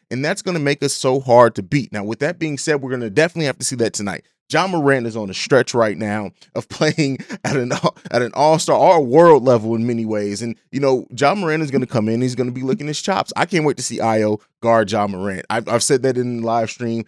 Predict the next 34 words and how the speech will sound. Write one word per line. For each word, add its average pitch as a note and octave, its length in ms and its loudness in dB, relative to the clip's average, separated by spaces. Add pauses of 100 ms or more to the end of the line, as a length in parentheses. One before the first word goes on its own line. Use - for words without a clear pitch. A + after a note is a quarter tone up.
(140)
after A#2 240 -4
the A2+ 100 -4
last A2+ 360 0
game. A2 160 -4
I A2+ 60 -2
just A#2 180 -6
can't A#2+ 160 -2
wait B2 160 -2
to - 60 -8
see B2+ 160 -2
that B2 140 0
just C3+ 200 -4
for, A#2+ 220 -2 (180)
like, A2 320 -8
purposes G#3 400 2
of, A2 140 -8 (160)
of A#2+ 180 -2
Bulls F3+ 340 4
fandom, C3 400 -2
just G#2+ 280 -6
generally. G#2+ 460 -2
Like, G2 220 -4
we E3 120 -4
know D#3 380 2 (200)
Ja B2+ 140 4
Morant B2 360 -2
is A2 120 -4
a A2 40 -6
better A#2 240 0
player A2+ 280 -2
than G#2 140 -2
Ayo G#2 260 -6
Dosunmu, C#3+ 480 -4
but F#3+ 240 2